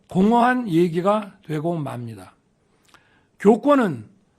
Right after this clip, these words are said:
학교의 규칙을 제대로 지키게 하는 것이고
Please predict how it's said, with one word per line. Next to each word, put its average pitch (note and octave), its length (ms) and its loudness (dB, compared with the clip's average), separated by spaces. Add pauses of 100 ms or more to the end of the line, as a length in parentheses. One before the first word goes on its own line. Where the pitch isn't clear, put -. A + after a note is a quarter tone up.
(380)
학교의 C4 680 -2
규칙을 B3+ 760 -2
제대로 G3 460 2
지키게 B3+ 480 0
하는 G3 240 2
것이고 D3 560 -8